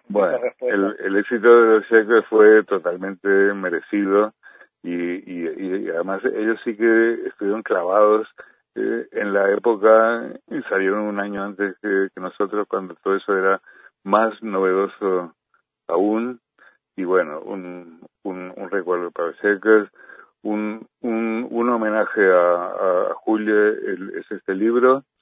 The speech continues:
Speaker 1: y nuestro próximo proyecto es una reedición de, de nuestro primer disco en vinilo en Uruguay.
Speaker 2: Qué bueno.
Speaker 1: Por,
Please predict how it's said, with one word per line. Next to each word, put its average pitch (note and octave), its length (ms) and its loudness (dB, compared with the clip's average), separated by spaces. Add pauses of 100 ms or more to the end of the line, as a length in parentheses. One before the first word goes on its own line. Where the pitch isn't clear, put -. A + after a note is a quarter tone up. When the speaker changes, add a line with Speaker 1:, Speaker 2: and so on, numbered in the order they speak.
(440)
Speaker 1:
y G2+ 100 -8
nuestro F#2 300 -8
próximo G#2 400 -4
proyecto A#2+ 720 0 (480)
es G2+ 260 2 (160)
una F#2+ 720 -2
reedición G2 580 -2
de, F#2 380 -2
de F2 300 -8
nuestro E2 280 -16
primer F#2+ 320 -6
disco A#2 600 -2 (180)
en F#2+ 200 -10
vinilo A2+ 600 -2
en F2+ 180 -10
Uruguay. G2 520 2 (600)
Speaker 2:
Qué - 100 -6
bueno. B2+ 280 -2
Speaker 1:
Por, E2+ 440 -4